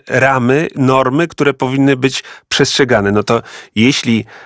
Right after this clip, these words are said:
ym, tsue wymaga od państwa, żeby, ym, sędziowie byli powoływani w sposób niezależny i niezawisły, no to w takim razie przede wszystkim te, to orzeczenie trzeba by było odnosić do sędziów powoływanych w czasach P R L-u.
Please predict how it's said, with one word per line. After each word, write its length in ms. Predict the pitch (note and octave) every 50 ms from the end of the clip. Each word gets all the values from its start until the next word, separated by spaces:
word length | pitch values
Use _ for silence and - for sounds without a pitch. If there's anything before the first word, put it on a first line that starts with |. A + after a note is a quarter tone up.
| - - -
ym, 880 | G2+ G#2 G#2 G2+ G2 G2 F#2+ F#2 - - - - C#2 C#2+ D2+ - - - -
tsue 600 | - - - - - - - D3 E3 E3 D3 A2
wymaga 500 | G2 G#2+ G2+ G#2 A#2 B2+ C#3+ C3+ B2+ A2
od 160 | - G#2 -
państwa, 540 | - - A#2+ A#2+ C3 C3 - - - G#2+ G2+
żeby, 380 | G2 A2+ G#2+ G#2 G#2+ G#2 G2+ G2 - - - - - _ -
ym, 600 | G2 G2 G2 G2 F#2 F#2 F#2+ F#2 F#2+ F#2+ F#2+ F2+ -
sędziowie 460 | - - - A2+ G#2 G#2+ A#2+ B2+ C3+ A#2+
byli 300 | G#2+ A2+ A2 G#2+ G#2+ G#2
powoływani 600 | - G#2+ G2+ G#2 G#2 G2+ G2+ G2 A2 A#2 A#2+ A2
w 40 |
sposób 380 | - - - A2 - A2+ G#2+ -
niezależny 520 | A#2 A#2 A2+ A2 G#2 G#2+ A2+ A#2 A2+ A#2
i 60 | A2+ A2
niezawisły, 600 | A2 G#2+ G#2 G#2 G2 G2 F#2 - - - A2+ C3+ - - - - - - _ -
no 140 | G2+ G2+
to 120 | - - A#2
w 60 | -
takim 320 | - G#2+ G#2+ - - A2
razie 280 | G#2+ G2 F#2+ G2 A2+ A2+
przede 280 | - - A2 G2+ G#2+ G2
wszystkim 380 | - - - - - B2 A#2+
te, 220 | - A2 G#2+ G#2 G2
to 160 | - G#2 G2
orzeczenie 380 | G2+ G2+ G#2 G2+ - G#2+ G2+ G#2 A2
trzeba 220 | - - A2+ A2
by 120 | A2 A#2 A2+
było 240 | G#2+ G#2+ G#2+ G#2 -
odnosić 640 | - G#2+ A2 A2+ G2+ G2 G2+ - B2 C#3 - - - - - - -
do 100 | G#2+ B2+
sędziów 360 | A#2+ - A#2 G#2+ G#2 B2 C3
powoływanych 640 | - - A2 G#2+ A2+ A2 A2 G#2+ A2+ A2 A2+ B2+ C3+
w 40 | -
czasach 300 | - A2 G#2 - C3+ C3
P 120 | - -
R 140 | D#3 E3 E3
L-u. 260 | E3+ C#3+ A2 F2+ -